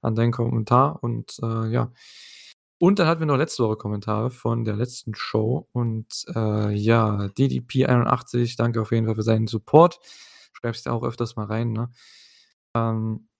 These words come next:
ja, da ging's ja auch wieder um die Titel, ne? Dass es zu viele Titel sind, dass Ring of Honor Titel verteidigt werden bei A E W, das hatten wir jetzt ja auch schon, ne? Die ganze Zeit wieder im Podcast. Es ist, wir hatten jetzt, wir haben,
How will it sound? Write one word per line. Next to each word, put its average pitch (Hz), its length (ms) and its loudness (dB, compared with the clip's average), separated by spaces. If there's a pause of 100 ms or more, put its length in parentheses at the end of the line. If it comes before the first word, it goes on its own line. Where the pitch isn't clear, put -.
(240)
ja, 113 160 2
da 123 80 4
ging's 120 220 0
ja 127 80 4
auch 120 100 0
wieder 120 120 2
um 117 80 2
die 110 120 -8
Titel, 113 340 -4
ne? 107 320 -4
Dass 107 220 -4
es - 80 -4
zu - 120 -6
viele 110 220 -2
Titel 120 240 0
sind, 113 300 0
dass - 180 -6
Ring 117 140 4
of 110 100 0
Honor 120 240 2
Titel 117 240 -2
verteidigt 113 480 0
werden 110 160 2
bei 107 80 -2
A - 40 2
E 110 140 2
W, 110 220 4
das 107 140 0
hatten 110 180 2
wir 104 80 6
jetzt 104 140 4
ja 104 100 2
auch 107 120 0
schon, 104 220 0
ne? 104 160 0 (800)
Die - 60 -20
ganze 104 280 0
Zeit 104 280 2 (120)
wieder 107 200 0
im 104 100 -2
Podcast. - 680 0
Es - 140 -10
ist, - 420 -4 (560)
wir - 80 2
hatten 113 160 4
jetzt, - 260 -2
wir - 60 -2
haben, 120 160 2